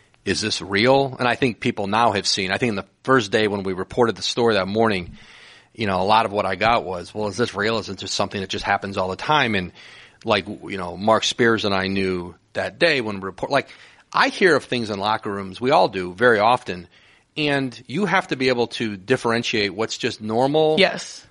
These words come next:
Speaker 1: Like, a couple people going at it in practice that doesn't have any,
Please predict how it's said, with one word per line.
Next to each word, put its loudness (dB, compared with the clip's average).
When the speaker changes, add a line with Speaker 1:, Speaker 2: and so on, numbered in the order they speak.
Speaker 1:
Like, -2
a -20
couple 0
people -2
going 0
at 4
it -6
in -14
practice -2
that -6
doesn't 0
have -2
any, -4